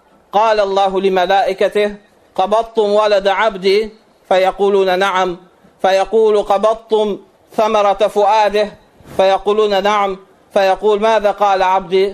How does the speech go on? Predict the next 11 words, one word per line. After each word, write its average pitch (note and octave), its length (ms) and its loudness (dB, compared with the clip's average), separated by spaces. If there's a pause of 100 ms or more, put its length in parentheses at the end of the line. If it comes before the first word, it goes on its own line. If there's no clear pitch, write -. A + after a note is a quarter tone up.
fəyəqulunə F#3+ 720 0
hamidəkə G3 600 0
və E3+ 100 0
stərcə, G3+ 480 0 (560)
fəyəqulullah, F#3+ 960 0 (880)
ubnu G#3+ 400 2
li G3 160 0
abdi G3 320 -2
beytən G3+ 400 -2
fil F3+ 240 -2
cənnə G3 400 0